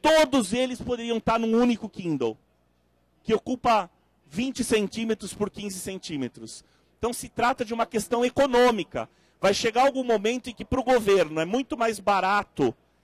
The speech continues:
distribuir livros eletrônicos do que distribuir livros físicos. Tem caminhões que precisam atravessar o Brasil de norte a sul, entregando livros escola por escola. A cada ano aquele livro se deteriora.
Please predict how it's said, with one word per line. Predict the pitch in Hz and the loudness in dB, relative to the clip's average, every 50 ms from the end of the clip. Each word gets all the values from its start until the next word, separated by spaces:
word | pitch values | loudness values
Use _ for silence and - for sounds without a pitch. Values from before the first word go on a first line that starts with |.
| _ _ _ | _ _ _
distribuir | 160 165 - - 214 220 190 220 220 214 | -12 -10 -4 -2 -2 0 0 0 -2 -2
livros | 226 226 220 208 196 175 | -2 -4 -4 -4 -4 -4
eletrônicos | 190 180 175 - _ 202 214 233 240 226 214 - - 170 156 | -4 -4 -6 -4 _ 2 4 4 4 2 -2 -4 -4 -6 -6
do | 160 190 | -6 -8
que | - 220 | -8 -10
distribuir | 190 - - - 208 185 185 202 208 214 226 233 - _ _ _ _ _ | -14 -12 -10 -10 -8 -2 2 2 2 2 0 -4 -6 _ _ _ _ _
livros | - 196 226 220 202 226 220 - - - | -4 -2 -2 0 0 0 0 0 -2 -4
físicos. | - 226 233 220 170 165 147 - 131 127 120 - - - _ _ _ _ _ - | -4 -4 -4 -4 -4 -6 -10 -10 -10 -10 -10 -10 -14 -18 _ _ _ _ _ -6
Tem | 240 254 254 | -4 -4 -4
caminhões | - - - 233 233 233 240 233 226 240 247 262 269 254 233 - - | -4 -2 0 0 0 0 -2 0 2 4 4 4 4 2 0 -4 -6
que | |
precisam | - 131 - 233 | -10 -8 -6 -6
atravessar | 226 - 226 220 226 214 - 233 220 | -4 -4 -4 -2 -2 -2 0 0 0
o | 226 | 0
Brasil | 214 220 214 202 196 226 233 | 2 0 0 0 -2 -6 -10
de | 196 226 220 | -8 -4 0
norte | 214 220 226 233 - - 226 | 2 2 2 2 0 -2 -2
a | 202 | -2
sul, | - - - 220 233 240 - _ _ _ _ _ | -4 -4 -4 -4 -4 -4 -6 _ _ _ _ _
entregando | 208 214 - 233 226 220 185 175 208 220 247 247 233 240 | -16 -6 0 0 2 2 2 2 2 2 2 2 0 -2
livros | 226 196 190 202 220 240 247 254 214 208 202 | -4 -4 -6 -4 -4 -2 -2 -2 -4 -6 -6
escola | 196 - - - 226 226 247 226 - | -8 -12 -8 -4 0 2 2 2 0
por | - - 151 214 | -2 -4 -8 -10
escola. | 202 - - - 202 214 226 214 202 185 143 - _ _ _ _ _ | -10 -12 -4 0 2 4 4 4 4 2 0 -2 _ _ _ _ _
A | - 180 | -6 -6
cada | - - - 226 254 269 254 269 | -6 -4 -2 -2 0 0 0 0
ano | 247 226 220 226 247 254 240 240 | 2 4 4 4 4 4 2 0
aquele | - - 233 226 220 | -4 -6 -8 -8 -8
livro | 214 220 233 220 226 | -6 -6 -8 -8 -8
se | 208 - 226 | -12 -12 -6
deteriora. | 202 226 208 - 220 220 214 202 190 185 190 196 190 165 147 - | -4 -4 -2 -2 -6 -4 0 2 4 4 6 4 4 2 0 -2